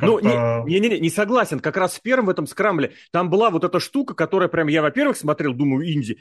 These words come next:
Speaker 1: а тут и началась вот эта абсолютно индюшная штука, когда они сделали цепочку из болевых, все разные, вот прям цепочку, когда все были на ринге.
Speaker 2: Мгм.
Speaker 1: Потом, я не помню кого, честно, очень много участников было. Я бы предположил, что это был Найт, но могу ошибиться. Его все запинали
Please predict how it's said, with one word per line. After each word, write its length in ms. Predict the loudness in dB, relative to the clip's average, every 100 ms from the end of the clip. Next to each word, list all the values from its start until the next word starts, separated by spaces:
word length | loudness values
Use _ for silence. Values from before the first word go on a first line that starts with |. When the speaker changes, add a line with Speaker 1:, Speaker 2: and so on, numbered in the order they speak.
| -8
Speaker 1:
а 100 | -4
тут 160 | 0 0
и 40 |
началась 380 | 0 0 2 2
вот 80 | 0
эта 120 | 0
абсолютно 560 | 0 0 -2 0 0 0
индюшная 420 | 0 -2 0 -2
штука, 320 | -2 -6 -6
когда 240 | -4 -2 0
они 140 | -2
сделали 420 | -4 -2 0 0
цепочку 540 | -2 -4 -2 -2 -2 -6
из 100 | 0
болевых, 560 | 2 4 4 4 0 _ _ _ -12
все 260 | -2 0
разные, 360 | 2 2 0 -4
вот 80 | -4
прям 160 | -4 -4
цепочку, 460 | -6 -2 -2 -2
когда 120 | -4
все 280 | -4 -2 0
были 160 | 0 0
на 120 | 0
ринге. 280 | 0 -4 -6
Speaker 2:
Мгм. 100 | -10 -18 _
Speaker 1:
Потом, 280 | -2 0 0
я 200 | 0 0
не 100 | 0
помню 300 | 0 2 2
кого, 220 | 0 -2
честно, 340 | -2 -2 -2 -2
очень 220 | -4 -4
много 160 | -4 -4
участников 560 | -4 -4 -6 -12 -10
было. 260 | -4 -2 -4 -8
Я 140 | -4 -4
бы 100 | -4
предположил, 500 | -12 -4 -2 -2 -4
что 100 | -6
это 100 | -8
был 160 | -2 0
Найт, 320 | 0 -2 -4
но 440 | -4 -2 -2 -2
могу 240 | -2 -2 -4
ошибиться. 420 | -4 -6 -8 -12 _ -20
Его 320 | -4 0 2 2
все 240 | 2 2
запинали 840 | 2 0 2 2 4 2 0 0